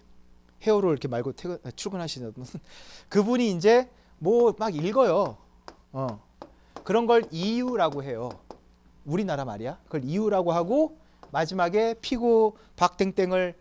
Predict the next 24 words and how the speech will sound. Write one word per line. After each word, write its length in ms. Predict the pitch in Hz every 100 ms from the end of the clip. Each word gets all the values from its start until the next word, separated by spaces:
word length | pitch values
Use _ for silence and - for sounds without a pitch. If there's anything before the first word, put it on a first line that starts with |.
| _ -
파면한다." 560 | 180 185 170 151 - 175
이렇게 180 | 180 185
얘기했죠. 380 | 151 - 110 -
그걸 200 | 208 185
뭐라고 260 | 156 147
그래? 160 | 214 247 - - - - -
그걸 220 | - 143
주문이라고 560 | - 180 214 185 135 117
하거든. 280 | 117 107 113 101 - - _ -
오더가 440 | 123 156 196 233 151
아니고 360 | 135 120 156 - -
<laughs> 840 | - 156 - - - - - -
주문이에요. 460 | - 180 214 147 101
판결문이야. 540 | - 247 262 214 117 104 - -
자, 160 | - 156
요렇게 260 | 233 277
돼 120 | 254 208
있는데 460 | 156 143 196 110 - - -
이건 260 | 185 277
모든 280 | 156 226 294
나라의 240 | 277 247 240
판결문 380 | 269 262 233 202
다 100 | -
똑같아. 380 | 226 - -